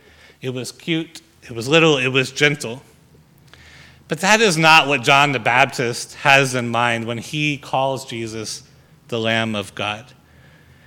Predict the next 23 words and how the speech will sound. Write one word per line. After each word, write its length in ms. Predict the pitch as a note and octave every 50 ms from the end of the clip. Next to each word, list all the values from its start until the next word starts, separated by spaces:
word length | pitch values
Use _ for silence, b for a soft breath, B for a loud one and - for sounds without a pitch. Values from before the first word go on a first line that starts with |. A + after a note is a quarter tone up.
| b b
It 80 | - C3+
is 160 | D3+ C#3 - -
true, 280 | G3 F#3 E3+ D#3+ D#3+
Jesus 600 | C#3+ C3+ D#3 D#3 D#3 D3+ D3 D3 C#3 C3 - - - -
is 260 | C3+ C#3+ D3 C#3+ C#3+
kind. 560 | - - - - C3+ B2+ B2+ C#3 E3 F3 E3+ -
He 240 | - - C3+ B2 A#2+
is 260 | C#3+ D3+ D3+ C3+ -
gentle 400 | - D3+ C#3+ C3+ C3+ - C#3 C3
with 220 | B2 C3 B2+ - D3
us. 500 | C3 B2+ A#2+ - - - - - - b b b b b b b b b -
That's 260 | D3+ D#3 D#3+ - -
all 180 | D#3 C#3 C3+
true. 260 | B2+ - - C3 A2+ A2
But 200 | C3 C3 B2 -
that's 280 | E3 E3+ F#3 F3+ -
not 280 | F3 E3 D#3 C#3 B2 A2
John's 340 | B2+ B2 B2 A#2+ A2+ G#2+ -
point. 380 | - - B2 A#2 A2 A2 - - _ _ _ _ _ _ _ _ _ _ _ _ _ B B B B B B B B B -
John 400 | - - E3 F3 F3 F3+ F#3 F3+
is 160 | E3 D3 -
talking 400 | - E3 C#3+ C#3+ C#3 - D#3 C#3
entirely 880 | C3 B2 A2+ - - - C3+ C3 C3+ C#3 C3+ C3 B2+ B2 A#2 A#2 A#2+